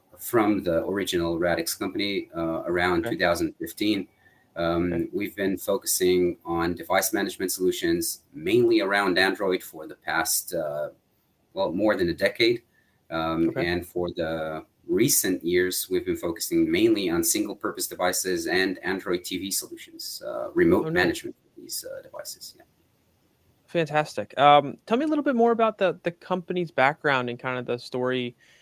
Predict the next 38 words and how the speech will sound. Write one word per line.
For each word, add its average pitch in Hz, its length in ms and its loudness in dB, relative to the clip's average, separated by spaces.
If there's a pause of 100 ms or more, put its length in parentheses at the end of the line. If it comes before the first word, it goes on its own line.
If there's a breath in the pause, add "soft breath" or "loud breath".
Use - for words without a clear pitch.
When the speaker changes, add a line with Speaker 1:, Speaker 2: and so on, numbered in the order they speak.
(180 soft breath)
Speaker 2:
as 123 160 0
being 143 200 0
one 135 80 2
of 127 40 0
the 123 60 0
co-founders. 123 480 0
It's 120 60 -8
always 120 180 -2
interesting 117 300 -6
to 113 40 -6
kind 117 140 -6
of 113 80 -8
hear 117 260 -4
how 120 160 -2
the 113 120 -4
company 117 460 -8
kind 117 140 -10
of 113 60 -8
came 117 240 -4
to 110 80 -6
be 170 380 0
and, 123 340 -2
um, 117 320 -2
the 123 120 -2
opportunity 123 440 -2
you 117 80 -6
kind 123 80 -6
of 117 80 -6
saw 120 120 0
in 113 40 -2
the 113 80 -4
market 113 460 -6
to, 113 320 -4
to, 110 120 -6 (120)
to - 80 -20
found 123 240 -2
the - 20 -12
company. - 320 -14